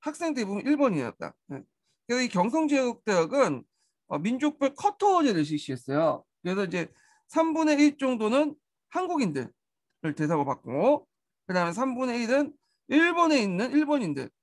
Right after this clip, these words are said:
오리지널 일본이죠. 그다음에 이제 삼분의 일은 조선에 거주하고 있는 일본인들.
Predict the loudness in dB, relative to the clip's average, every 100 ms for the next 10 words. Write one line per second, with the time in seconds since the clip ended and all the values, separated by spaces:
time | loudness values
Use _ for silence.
0 | _ -4 -4 -4 -4 0 0 2 0 2
1 | 2 2 _ _ _ _ -2 2 2 0
2 | -2 -4 -2 -2 -2 -2 0 0 -2 -6
3 | _ _ -6 0 0 0 0 -2 0 2
4 | 2 -2 -6 -6 -4 -2 -2 -6